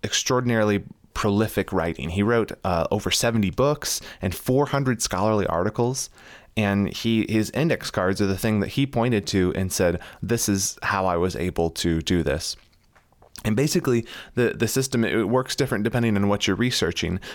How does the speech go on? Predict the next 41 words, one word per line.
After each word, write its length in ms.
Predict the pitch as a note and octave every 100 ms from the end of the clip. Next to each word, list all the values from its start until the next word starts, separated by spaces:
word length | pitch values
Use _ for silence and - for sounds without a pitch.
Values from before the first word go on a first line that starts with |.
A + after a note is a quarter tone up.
| -
but 100 | A#2
it's 80 | A#2
basically 340 | C#3+ - B2
a 40 |
card 480 | A2+ - G2+ A#2 D#3 - - - -
with 180 | - G#2
a 60 | F#2+
number, 400 | G2+ A#2+ D3+ A#2+
with 140 | G#2+
a 40 | G2
hierarchical 720 | A#2 A#2+ C3+ C3 - - C3+
numbering 460 | A#2+ G#2 F2+ F2+
system 480 | F#2 F2 - G2+ C3 - - - - -
and 400 | G#2 G2 G2 G3
with 80 | G3
some 240 | - G#2+
metadata, 680 | G#2+ A2+ F2+ F2 F#2 C3+ -
like, 320 | F2+ - -
about, 300 | F#2+ - -
like, 180 | F2 F2
almost 300 | - G2+ F2+
like 140 | F2+ E2
tagging, 500 | - F2 F2+ F2 E2+
if 100 | E2+
you 60 | F2
wanna 140 | E2
talk 240 | E2 E2
in 40 | F2
terms 220 | - E2+
of 80 | D#2+
software, 600 | - D#2 D#2+ D#2+ E2 F2 - - - -
and 100 | G2
a 40 | G#2
little 180 | G#2+
bit 100 | G#2
of 140 | G#2 G2+
information 720 | G#2 - G2 G2 G2+ G#2 F#2+
in 140 | G2
your 160 | F#2 E2+
own 180 | E2+ E2+
words 460 | E2 D2+ D#2 -